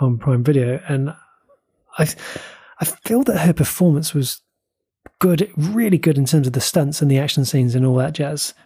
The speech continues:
Very, very good. But I don't think that the accent she was putting on in this role quite worked or, or even fitted in somehow. So I found that very jolting as well.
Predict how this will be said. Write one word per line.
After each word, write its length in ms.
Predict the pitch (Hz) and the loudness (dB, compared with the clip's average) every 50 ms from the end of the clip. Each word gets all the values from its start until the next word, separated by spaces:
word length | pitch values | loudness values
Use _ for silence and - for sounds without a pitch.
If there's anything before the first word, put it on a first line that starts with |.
| _ - | _ -2
Very, 200 | 190 202 190 156 | 2 2 4 4
very 200 | 131 127 127 117 | 4 2 0 0
good. 240 | - 151 123 - - | 2 0 0 0 0
But 140 | 175 165 | 0 0
I 80 | 151 165 | 0 0
don't 320 | 156 - 196 208 208 175 | 0 0 0 -2 -2 -2
think 220 | - 170 170 185 - | -2 -2 -2 -2 -2
that 120 | 165 160 | -4 -2
the 120 | 160 147 131 | 0 2 2
accent 360 | 143 165 - - - 214 185 | 2 0 -2 -2 -4 -2 -2
she 220 | - - 170 147 | -2 0 2 2
was 180 | 131 123 131 - _ _ _ _ _ | 2 0 -2 -4 _ _ _ _ _
putting 280 | - 175 156 143 135 143 | -2 0 2 2 2 2
on 180 | 147 143 135 | 2 2 2
in 80 | 131 127 | 2 2
this 200 | 127 123 120 - | 0 0 -2 0
role 180 | 151 135 131 127 | 0 0 2 0
quite 340 | 120 - 147 127 131 - - | 0 -2 -2 -2 -2 -2 0
worked 420 | 143 143 135 120 131 - - - _ _ | 2 2 2 0 -2 -8 -12 -16 _ _
or, 360 | - 156 139 135 131 127 - - - - - - - - - | 0 2 2 2 2 0 -2 -4 -10 -20 -20 -20 -20 -18 -6
or 200 | - 175 151 156 | -2 2 2 4
even 200 | 170 180 175 160 | 4 4 2 2
fitted 360 | 139 - - 160 156 156 131 | 0 0 -2 0 0 2 2
in 180 | 139 143 156 147 | 4 4 2 2
somehow. 360 | 139 - 147 127 120 127 123 | 2 0 0 0 2 2 0
So 180 | 117 - 143 131 | 0 0 0 0
I 40 | 127 | 0
found 420 | - - 165 170 165 151 151 147 - | 0 -2 0 2 2 2 2 0 0
that 260 | - 240 226 202 185 | -2 -2 -2 -2 -2
very 520 | 165 - 151 135 131 127 127 123 120 - - - - - - - _ _ _ _ _ | -2 0 2 2 2 2 2 0 0 -4 -8 -14 -20 -20 -20 -20 _ _ _ _ _
jolting 600 | - 180 143 139 131 - - 143 127 123 143 - - - | -2 -2 -2 -2 -4 -2 -2 0 0 0 -2 -4 -2 -2
as 160 | 143 127 117 | -2 0 2
well. 540 | 131 139 135 131 127 139 143 101 - 190 | 2 2 2 2 2 0 -2 -2 -6 -10